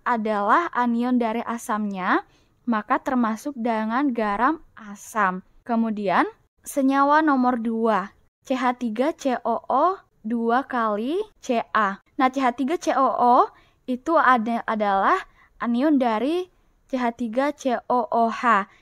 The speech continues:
yang merupakan asam lemah. Sehingga senyawa nomor dua ini kita eliminasi karena asamnya bersifat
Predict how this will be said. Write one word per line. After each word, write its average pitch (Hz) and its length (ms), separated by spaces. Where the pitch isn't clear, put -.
yang 240 160
merupakan 226 720
asam 269 560
lemah. 233 640
Sehingga 220 720
senyawa 233 320
nomor 226 320
dua 214 320
ini 247 240
kita 269 400
eliminasi 240 960
karena 220 400
asamnya 233 400
bersifat 226 720